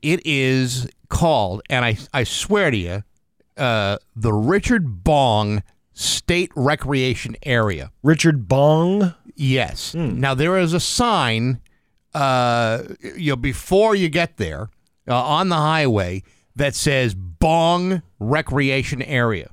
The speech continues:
Speaker 2: Ah, I love that.
Speaker 1: That sign has been stolen more than any other sign in America. And, and, uh, obviously you know why, because every,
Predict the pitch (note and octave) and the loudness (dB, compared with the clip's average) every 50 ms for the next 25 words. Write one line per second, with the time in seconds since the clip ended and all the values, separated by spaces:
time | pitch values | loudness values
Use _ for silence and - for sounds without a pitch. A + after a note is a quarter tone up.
0 | - - C#3+ D3 D3 C#3+ C3+ C3 B2 A#2+ A#2 A2 G#2+ A2 A#2+ C#3 C3+ B2+ G#2 F#2 | -2 2 4 4 4 4 4 4 4 4 2 0 -2 -2 -2 -2 -2 -2 -4 -8
1 | G#2+ G2+ F2 D#2+ D#2+ - - - G#2+ G#2+ A#2+ E3+ G3+ B3 B3+ - - - - - | -10 -10 -12 -12 -16 -20 -16 -12 -8 -4 -2 0 0 0 -2 -2 -2 -2 -2 0
2 | G#3+ F#3 E3 D#3 C3 A2+ G2+ F#2+ F2+ G2 F#2+ - _ - D3 D3+ D3+ C3 G#2+ A#2 | 0 0 0 0 0 -2 -4 -4 -6 -8 -10 -10 _ -4 -2 -2 -2 -2 -2 -4
3 | C3+ C#3 C3 - - - - - F3+ E3 D#3+ D3+ B2 G#2+ G2 E2+ F2+ G#2+ - D3 | -4 -2 -2 -2 -4 -4 -2 0 0 2 2 2 0 0 -4 -4 -8 -10 -6 -2
4 | C3+ C#3+ D3 C#3+ C#3 B2+ C3 C3 - _ _ - F3+ G#3 A3 A#3 A#3 - - F3+ | 0 2 2 2 2 2 0 -2 -4 _ _ -2 0 2 2 2 2 0 0 0
5 | F3 E3+ D#3+ D#3+ D3 - - - E3+ C#3+ B2 A2 G2 F2 E2 E2+ E2 - - _ | 0 0 2 0 0 0 0 0 0 0 0 0 -2 -4 -6 -10 -12 -14 -18 _
6 | _ _ _ _ _ _ _ _ _ - - D3 C#3+ B2+ B2 A#2+ B2 C3 C#3 C#3 | _ _ _ _ _ _ _ _ _ -4 -2 0 0 0 0 0 0 0 2 2
7 | C3 A#2 G2 - - - - - _ _ _ - C#3+ D3 D#3+ D#3+ E3 - F#3 E3 | 2 0 0 -4 -6 -12 -16 -18 _ _ _ -6 -4 -2 -2 -2 -4 -2 -2 -2
8 | D#3+ D#3+ D#3+ - - G#3+ G#3 F#3+ - G3+ G#3 A3 G#3+ F3+ D3 - F3+ E3+ D#3 D#3 | -2 -2 -4 -6 -6 -6 -4 -2 -2 0 0 0 0 0 0 0 0 0 0 0
9 | D3+ D3+ D3 C#3 B2+ C#3 D3+ C#3 B2+ A2 A2+ B2 B2+ - C#3+ B2 C3+ A#2 D3+ D3+ | 0 2 2 2 2 2 2 2 2 2 0 0 0 0 0 0 0 0 0 0
10 | F3 F#3 F#3 F3 | 2 2 2 0